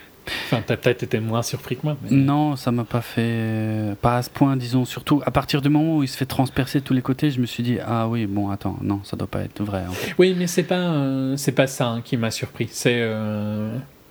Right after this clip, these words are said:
Speaker 1: le réveil, quoi,
Speaker 2: Ah,
Speaker 1: en fait.
Speaker 2: ah oui, ah ouais, d'accord. Ouais, ouais.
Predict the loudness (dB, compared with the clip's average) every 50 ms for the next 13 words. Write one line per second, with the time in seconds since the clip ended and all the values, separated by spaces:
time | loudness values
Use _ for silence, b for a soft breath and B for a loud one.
0 | -20 -20 -20 -20 -20 -10 -2 2 2 4 4 4 2 2 2 0 0 2 2 2
1 | 2 2 0 -4 -6 -2 0 2 2 2 0 0 -2 -2 0 0 0 0 0 0
2 | -2 -4 -4 -4 -8 -8 -8 -8 -6 -4 -4 -4 -4